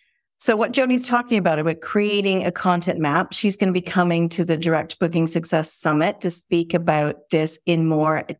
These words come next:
detail. And it is October third to the fifth. So you can head to the website to sign up to the wait list, direct booking success summit dot com, and you'll be the first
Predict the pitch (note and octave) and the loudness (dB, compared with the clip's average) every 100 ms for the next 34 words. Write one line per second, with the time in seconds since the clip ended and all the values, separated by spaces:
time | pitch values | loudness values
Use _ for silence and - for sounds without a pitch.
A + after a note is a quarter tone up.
0 | - C3+ C#3+ C#3+ D#3+ B3+ F4+ - - - | -2 -2 2 2 2 2 -2 -6 -16 -8
1 | - E3+ D#3+ E3 E3 - E3+ - - - | 0 0 2 0 -2 0 0 -2 -12 -2
2 | A#3 B3 C4 G#3+ F#3 G3 G3 - _ - | 0 2 2 2 2 0 -4 -14 _ -2
3 | G3+ G3+ G3+ - F#3+ F3+ F3 E3 F3+ - | 0 0 -4 -2 0 0 0 0 0 -2
4 | - _ _ _ _ - - E3+ E3 E3 | -12 _ _ _ _ -6 0 2 2 0
5 | F3 E3+ F#3+ F#3 - F3+ E3+ E3 E3 - | -2 0 -2 -2 -2 0 2 0 -2 0
6 | E3 D3+ D3+ - - F3+ D#3+ D3+ C#3+ - | 2 2 -2 -6 -2 0 2 0 0 0
7 | F3 E3 E3 E3+ E3 D#3+ D#3 - D#3 C4+ | 2 2 -2 -2 0 0 0 0 0 0
8 | - - - _ _ E3+ E3+ E3 E3 - | -4 -12 -16 _ _ -6 0 0 0 -2
9 | E3 D#3+ E3 E3 D#3 D#3 E3+ D3+ - B2+ | 0 0 -2 0 -2 0 0 0 2 0
10 | - F3+ D#3 F#3 F4+ F4+ _ _ _ _ | 0 0 2 2 0 -4 _ _ _ _
11 | _ E3 D#3+ D#3+ D#3+ D#3+ D#3+ D#3 - E3 | _ -2 0 2 2 2 0 -2 0 -2
12 | E3 - | -2 -10